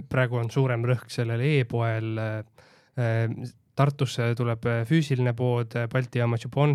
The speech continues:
füüsiline pood, et, äh, kus te sellel skaalal nagu asute, et kas pigem suundute selle poole peale, et varsti ongi igas linnas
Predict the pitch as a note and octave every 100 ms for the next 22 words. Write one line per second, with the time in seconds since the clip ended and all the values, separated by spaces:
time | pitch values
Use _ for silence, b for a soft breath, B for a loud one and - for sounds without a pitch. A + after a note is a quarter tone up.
0 | C#3 B2+ A#2+ A#2 A#2 A2+ A#2 A2+ A#2 A2+
1 | - B2 A#2 A2 - - b b b D#3+
2 | E3 C#3+ C#3 C3+ A#2+ - E3 E3 B2+ A#2
3 | A#2 B2+ B2 C#3 E3 C#3 - A#2+ A2+ A2+
4 | - A#2 - - A#2+ A2+ D#3 D3+ B2+ A#2
5 | C3+ B2+ A#2+ A#2 B2 D3+ C#3 B2 B2 A#2+
6 | B2 A#2+ A#2 A#2 - B2 - E3 D#3 C#3
7 | C#3 B2 B2+ C3 B2 A#2